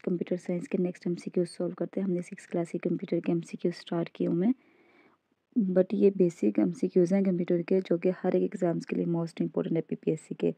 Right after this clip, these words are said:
अगर आप लोग वो जनरल knowledge की तैयारी कर रहे हैं या वन papers की तैयारी कर रहे हैं, जिसमें ये कहा जाता है कि एटी परसेंट जनरल knowledge का portion आएगा, उसके लिए ये most important है। इस्लामियात,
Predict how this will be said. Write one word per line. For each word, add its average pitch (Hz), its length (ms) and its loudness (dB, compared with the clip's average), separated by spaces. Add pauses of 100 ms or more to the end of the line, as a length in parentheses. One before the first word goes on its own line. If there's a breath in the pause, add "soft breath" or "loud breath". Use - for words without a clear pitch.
(540 loud breath)
अगर 175 220 2
आप 170 140 2
लोग 170 240 0
वो 165 120 2
जनरल 170 260 2
knowledge 165 300 0
की - 120 -8
तैयारी 160 280 0
कर 160 180 0
रहे 160 140 2
हैं 160 100 6
या 160 140 2
वन 165 160 2
papers 160 360 -2
की 175 120 2
तैयारी 156 260 0
कर 160 180 0
रहे 170 100 0
हैं, - 640 -4
जिसमें 190 300 4
ये 180 240 4
कहा 170 220 -2
जाता 165 260 -2
है 170 60 2
कि - 240 -4 (300)
एटी - 200 2
परसेंट 175 360 2
जनरल 170 180 0
knowledge 165 260 0
का - 140 -2
portion 160 360 0
आएगा, 160 360 2
उसके - 300 -4 (100)
लिए 180 220 2
ये 180 140 4
most 170 400 2
important 175 520 0
है। 226 120 2 (680 soft breath)
इस्लामियात, 180 640 2